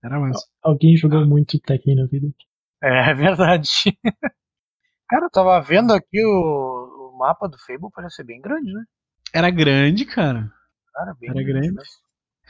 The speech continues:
Speaker 1: Então, apesar das mentiras do, do Peter Molyneux, o jogo era muito bom o primeiro.
Speaker 3: É, na verdade, ele entregou o que ele falou numa escala de um por cento. Mas entregou alguma coisa.
Speaker 1: Exatamente.
Speaker 3: Mas entregou alguma coisa.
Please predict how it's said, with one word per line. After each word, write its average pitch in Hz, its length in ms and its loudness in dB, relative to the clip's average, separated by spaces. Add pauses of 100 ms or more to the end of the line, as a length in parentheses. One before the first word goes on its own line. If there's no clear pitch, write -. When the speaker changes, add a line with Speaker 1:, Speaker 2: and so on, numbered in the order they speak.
(200)
Speaker 1:
Então, 294 260 2
apesar 247 480 2
das 311 220 2
mentiras 190 600 2
do, 135 380 -4
do 131 120 -6
Peter 135 360 -8
Molyneux, 135 680 -4
o 185 160 -2
jogo 214 280 2
era 254 240 2
muito 247 300 4
bom 202 200 4
o 160 60 2
primeiro. 143 320 4
Speaker 3:
É, - 40 2
na 143 120 2
verdade, 147 380 0
ele 190 100 -2
entregou 196 560 -2
o 208 40 -10
que 226 120 -10
ele 202 120 -4
falou 170 300 0
numa 202 280 2
escala 196 720 4
de 196 260 -8
um 208 140 -4
por - 100 -14
cento. 185 340 -2 (380)
Mas 127 240 -2
entregou 127 300 -4
alguma 165 220 4
coisa. 175 220 2
Speaker 1:
Exatamente. 151 260 -4
Speaker 3:
Mas 123 140 -10
entregou 117 280 -10
alguma 123 180 -8
coisa. 143 220 -6